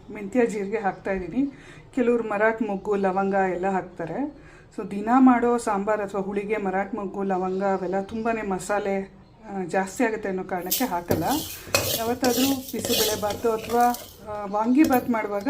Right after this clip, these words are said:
ಲವಂಗ, ಆ, ಅದೆಲ್ಲ ಹಾಕೋದು, ಆ, ಒಳ್ಳೆಯದು. So ಇವಾಗ ಬರೀ ನಾವು ಸಾಂಬಾರು ಹುಳಿ ಅಂತ ಮಾಡುವಾಗ ನಾನು ಇದಿಷ್ಟೇ ಹಾಕೋದು. ಒಂಚೂರು ಗಸಗಸೆ, ಅರಿಶಿನ ಇದಕ್ಕೆ ಸೇರಿಸ್ಕೋಬೇಕು. ಆ, ಇಲ್ಲಿ ನೋಡಿ, ನಾನು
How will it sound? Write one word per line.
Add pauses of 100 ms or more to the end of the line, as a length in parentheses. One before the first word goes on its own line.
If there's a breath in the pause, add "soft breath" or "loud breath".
(120)
ಲವಂಗ, (400)
ಆ,
ಅದೆಲ್ಲ
ಹಾಕೋದು,
ಆ,
ಒಳ್ಳೆಯದು. (460 loud breath)
So
ಇವಾಗ
ಬರೀ
ನಾವು
ಸಾಂಬಾರು
ಹುಳಿ
ಅಂತ
ಮಾಡುವಾಗ
ನಾನು
ಇದಿಷ್ಟೇ
ಹಾಕೋದು.
ಒಂಚೂರು
ಗಸಗಸೆ,
ಅರಿಶಿನ (160)
ಇದಕ್ಕೆ
ಸೇರಿಸ್ಕೋಬೇಕು. (1900)
ಆ,
ಇಲ್ಲಿ
ನೋಡಿ,
ನಾನು